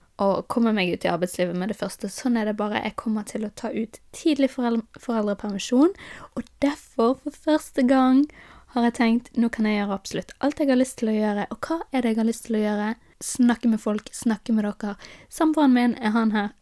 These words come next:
absolutt ikke. Han har begynt å pendle til Stavanger. Så jeg sitter nå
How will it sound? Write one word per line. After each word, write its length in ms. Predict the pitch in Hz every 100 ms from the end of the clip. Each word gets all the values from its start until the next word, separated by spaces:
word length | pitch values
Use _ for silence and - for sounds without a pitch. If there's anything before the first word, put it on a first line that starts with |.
| _
absolutt 560 | 262 - - 196 175 -
ikke. 240 | 165 - 196 -
Han 220 | 339 349 320
har 240 | 247 254 - _ -
begynt 220 | 233 214
å 20 | 202
pendle 280 | 214 214 208
til 140 | -
Stavanger. 580 | - 240 247 240 208 262 330 349 311 302 - - -
Så 240 | - 254
jeg 340 | 226 220 226 233
sitter 300 | - 247 233
nå 120 | 233